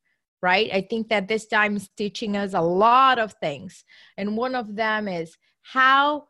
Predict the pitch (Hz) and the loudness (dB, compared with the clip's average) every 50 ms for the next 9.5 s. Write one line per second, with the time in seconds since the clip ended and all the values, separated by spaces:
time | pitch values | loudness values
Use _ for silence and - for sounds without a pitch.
0 | _ _ - - - - 247 233 233 233 - - - - 233 226 226 233 240 - | _ _ -16 -16 -10 -4 -2 -2 -2 -2 -6 -10 -8 -6 -4 -4 -4 -6 -8 -12
1 | _ _ _ _ _ _ _ _ _ _ _ 208 202 202 202 202 190 - 202 196 | _ _ _ _ _ _ _ _ _ _ _ -4 -4 -4 -4 -6 -6 -6 -6 -6
2 | 190 170 202 185 180 180 180 175 170 - 180 170 170 180 175 165 - - - - | -4 -2 -4 -4 -4 -4 -8 -8 -6 -4 -2 -2 -2 -4 -6 -8 -10 -12 -12 -16
3 | 165 - - 190 185 - - - 302 285 285 294 294 277 233 190 202 175 160 160 | -14 -8 -8 -6 -6 -8 -8 -6 -4 -2 0 0 -2 -4 -6 -8 -8 -6 -6 -8
4 | 147 175 - - _ - - - - _ _ _ - 247 269 302 285 - 294 262 | -8 -10 -14 -18 _ -20 -20 -20 -20 _ _ _ -2 0 0 0 0 -2 -2 -2
5 | 262 262 - - 226 190 180 180 175 165 - - - 156 160 190 233 294 302 254 | -2 -4 -6 -8 -6 -6 -6 -8 -10 -14 -16 -18 -16 -12 -8 -8 -8 -6 -8 -10
6 | 233 190 220 233 - - 285 - - 294 277 302 302 277 - 285 285 - 349 370 | -10 -10 -12 -12 -12 -12 -12 -10 -10 -8 -8 -8 -8 -8 -10 -12 -12 -10 -10 -10
7 | 427 403 330 247 220 208 185 208 196 180 175 165 151 - - _ _ _ _ _ | -8 -8 -6 -6 -6 -8 -8 -8 -8 -6 -6 -6 -8 -8 -12 _ _ _ _ _
8 | _ _ _ _ - - 294 330 370 427 403 - 311 254 254 - - - - 226 | _ _ _ _ -8 -2 0 0 0 0 -2 -4 -8 -8 -8 -10 -10 -6 -4 -4
9 | 165 131 82 - - - - - _ | -4 -4 -6 -8 -12 -16 -20 -20 _